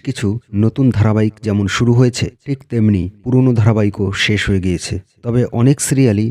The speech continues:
রয়েছে যেগুলো টিআরপি তালিকায় ভালো রেজাল্ট করতে পারছে না। এমনই এক সিরিয়াল হলো সদ্য শুরু হওয়া চিনি। মাত্র এক মাস আগেই স্টার জলসার পর্দায়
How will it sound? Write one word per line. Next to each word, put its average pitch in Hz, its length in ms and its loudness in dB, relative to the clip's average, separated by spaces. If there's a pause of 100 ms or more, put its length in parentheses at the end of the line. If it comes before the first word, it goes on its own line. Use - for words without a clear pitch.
(100)
রয়েছে 107 400 0
যেগুলো 110 360 0 (160)
টিআরপি 123 400 0
তালিকায় 135 440 0 (120)
ভালো 110 240 2
রেজাল্ট 107 360 0
করতে - 320 -12
পারছে 92 320 -6
না। 82 100 -6 (300)
এমনই 135 340 4
এক 143 140 0
সিরিয়াল 123 360 2
হলো 107 220 2 (400)
সদ্য 117 340 -2
শুরু 123 240 2
হওয়া 110 220 2 (120)
চিনি। 98 280 -2 (300)
মাত্র 117 240 -4 (140)
এক 117 240 -4
মাস 143 200 0
আগেই 104 280 2 (360)
স্টার 120 340 -4
জলসার 117 380 0
পর্দায় 98 440 -2